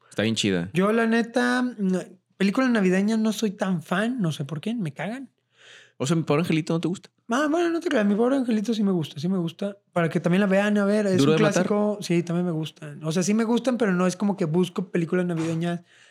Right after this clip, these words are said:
Speaker 2: La típica esa de que, oh, es la persona que se va al Polo Norte porque
Speaker 1: Ah,
Speaker 2: su
Speaker 1: no.
Speaker 2: trabajo lo odia, y, pero ahí
Speaker 1: Sí.
Speaker 2: conocí a Santa.
Speaker 1: Esas
Speaker 2: Una
Speaker 1: no son
Speaker 2: madre.
Speaker 1: navideñas, son mamadas.
Speaker 2: Sí, son mamadas.
Speaker 1: <laughs>
Speaker 2: Yo les quiero recomendar una película que vi.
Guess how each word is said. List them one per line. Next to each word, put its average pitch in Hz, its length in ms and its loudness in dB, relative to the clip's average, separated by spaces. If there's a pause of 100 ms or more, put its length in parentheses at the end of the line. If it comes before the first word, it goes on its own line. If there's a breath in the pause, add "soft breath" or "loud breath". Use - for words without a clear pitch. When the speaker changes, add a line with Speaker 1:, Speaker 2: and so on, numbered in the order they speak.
(120)
Speaker 2:
La 170 140 0
típica 185 360 2
esa 185 180 2
de 180 160 2
que, 175 220 -6 (400 loud breath)
oh, 233 260 2
es 226 120 2
la 240 100 2
persona 226 340 0
que 208 120 -4
se 190 100 0
va 190 80 2
al 196 100 -2
Polo 214 200 2
Norte 240 640 0 (100)
porque 175 440 2
Speaker 1:
Ah, - 60 4
Speaker 2:
su 117 100 4
Speaker 1:
no. 175 40 2
Speaker 2:
trabajo 180 340 2
lo 202 220 2
odia, 240 500 2
y, 208 200 2
pero 165 440 2
ahí 170 160 4
Speaker 1:
Sí. - 80 -2
Speaker 2:
conocí 190 320 2
a 196 60 2
Santa. 165 420 -2
Speaker 1:
Esas 160 220 0
Speaker 2:
Una 175 80 2
Speaker 1:
no 165 40 4
son 185 100 4
Speaker 2:
madre. 185 180 2
Speaker 1:
navideñas, 123 240 0
son 151 100 0
mamadas. 110 520 -2
Speaker 2:
Sí, 175 180 4
son 170 140 0
mamadas. 185 300 2
Speaker 1:
<laughs> - 560 -6
Speaker 2:
Yo 247 380 4
les 220 160 2
quiero 226 240 4
recomendar 196 500 2
una 214 200 0
película 214 400 2
que 180 100 2
vi. 220 380 2